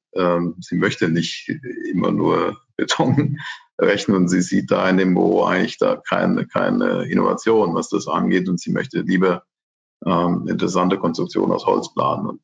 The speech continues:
äh, die hat jetzt heute bei uns angefangen. Und das ist kein Einzelfall. Äh, das ist tatsächlich so, dass wir mittlerweile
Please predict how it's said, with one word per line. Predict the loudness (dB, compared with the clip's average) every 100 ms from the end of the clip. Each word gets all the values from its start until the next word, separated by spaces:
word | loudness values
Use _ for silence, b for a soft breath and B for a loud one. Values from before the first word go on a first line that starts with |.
| -10
äh, | -6 -6 -8 _ -6
die |
hat | -4 -2
jetzt | 0
heute | 0 2
bei | 0
uns | 0
angefangen. | 0 0 0 2
Und | 2
das | 2
ist | 0
kein | 0 0
Einzelfall. | 0 -2 -2 0 2 2 0
Äh, | -2 -2 0
das | -2 -4
ist | -2
tatsächlich | -2 0 2 0 2
so, | 0
dass | 0 -2 0
wir | 0
mittlerweile | 0 0 2 2 0